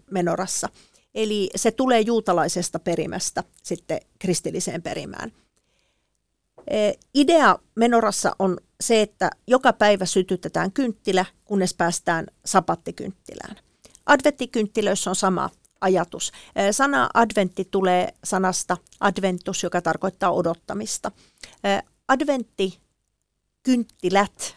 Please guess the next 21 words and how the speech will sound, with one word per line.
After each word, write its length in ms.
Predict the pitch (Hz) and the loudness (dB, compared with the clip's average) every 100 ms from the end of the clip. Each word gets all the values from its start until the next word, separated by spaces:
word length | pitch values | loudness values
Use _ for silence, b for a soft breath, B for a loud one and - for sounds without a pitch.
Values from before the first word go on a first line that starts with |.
| - | -6
joita 380 | 180 165 - 165 - _ _ _ - | -2 -2 -2 -4 -4 _ _ _ -8
on 180 | 170 | -6
ollut 420 | - 180 165 - - | 0 0 -2 -8 -12
neljä, 540 | 190 190 175 - 220 294 B B B B B | 0 2 4 2 -2 -4 B B B B B
niin, 420 | 196 196 185 180 - _ _ - | -4 0 0 -2 -10 _ _ -4
e, 180 | 190 185 | 0 0
se 240 | - 226 | 2 2
on 220 | 220 208 - | 2 0 2
lähtenyt 500 | 247 262 240 185 180 | 0 0 -2 -4 0
juuri 240 | 208 202 | 0 0
siitä, 460 | 190 226 208 - 180 | -2 -2 -2 -2 -4
että 360 | 180 _ 180 - - | -4 _ -4 -4 -2
aina 200 | 202 196 | -2 0
se 120 | - | -2
kynttilä, 500 | - 247 - - 180 | -2 -4 -2 -2 -2
kun 220 | - 180 | -2 -4
tulee 260 | 196 202 208 | 0 0 2
lisää, 420 | 247 - 214 175 | 0 0 0 0
niin 100 | 175 | 0
sitten 280 | 208 - 214 | -4 -4 -2
konkreettisesti 1080 | 269 269 247 202 180 - 185 175 - - | 0 0 0 0 0 -2 -4 -2 -2 -4